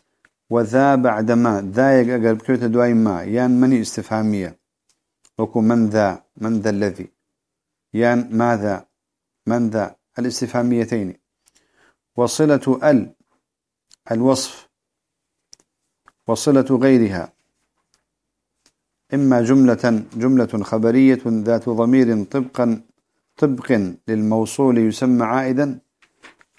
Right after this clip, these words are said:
وقد يحذف نحو أيهم أشد وما عملت أيديهم فاقض ما أنت قاضٍ ويشرب مما تشربون، أو ظرف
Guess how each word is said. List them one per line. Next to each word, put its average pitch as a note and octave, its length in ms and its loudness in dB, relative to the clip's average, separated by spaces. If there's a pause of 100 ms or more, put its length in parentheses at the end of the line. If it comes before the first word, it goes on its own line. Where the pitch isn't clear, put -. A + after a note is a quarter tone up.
وقد C3 280 0
يحذف B2 400 -2
نحو A#2+ 360 -2
أيهم A#2 560 0
أشد C3+ 520 -4 (760)
وما B2+ 320 2
عملت B2 420 0
أيديهم C3 600 2 (680)
فاقض B2+ 340 -2
ما B2 280 2
أنت C3 200 0
قاضٍ C3 540 0 (760)
ويشرب B2 480 2
مما A#2 360 2
تشربون، B2 720 -2 (240)
أو B2+ 200 2
ظرف B2+ 320 0